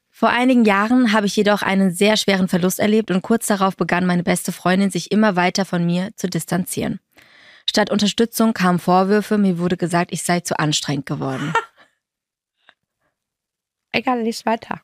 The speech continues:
Speaker 1: Ich liebe deine Reactions dazu. Die Freundschaft ist dann irgendwann komplett zerbrochen. Trotzdem
Speaker 2: Mhm.
Speaker 1: denke ich bis heute oft daran, weil so viele Erinnerungen daran hängen und mich dort einmal so geborgen gefühlt habe.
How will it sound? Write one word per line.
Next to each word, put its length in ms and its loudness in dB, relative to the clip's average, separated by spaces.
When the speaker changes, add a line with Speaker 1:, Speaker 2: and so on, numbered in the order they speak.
Speaker 1:
Ich 120 -10
liebe 140 0
deine 180 0
Reactions 380 -4
dazu. 340 -6
Die 420 4
Freundschaft 500 0
ist 200 -4
dann 180 2
irgendwann 380 2
komplett 320 0
zerbrochen. 680 0
Trotzdem 320 0
Speaker 2:
Mhm. 40 -2
Speaker 1:
denke 240 0
ich 100 -4
bis 180 -2
heute 300 2
oft 220 -2
daran, 420 0
weil 200 2
so 220 0
viele 260 0
Erinnerungen 480 2
daran 260 0
hängen 280 2
und 140 0
mich 160 -2
dort 220 0
einmal 300 0
so 200 -2
geborgen 420 -2
gefühlt 360 -10
habe. 260 -12